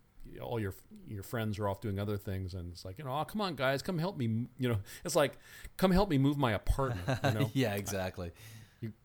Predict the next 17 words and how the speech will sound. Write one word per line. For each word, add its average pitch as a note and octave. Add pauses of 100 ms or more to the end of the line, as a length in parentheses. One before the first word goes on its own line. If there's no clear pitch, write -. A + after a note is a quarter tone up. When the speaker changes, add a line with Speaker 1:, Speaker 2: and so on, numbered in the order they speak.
(160)
Speaker 1:
get A#2+
to F#2+
buy A2
people G#2
space -
pizza. -
Speaker 2:
"Can G2+
you F2+
take G#2+
me A2
to G2+
the E2+
airport?" E2+
Speaker 1:
<laughs> -
Yeah, C3 (400)
exactly. F#2+
Speaker 2:
Um, G#2+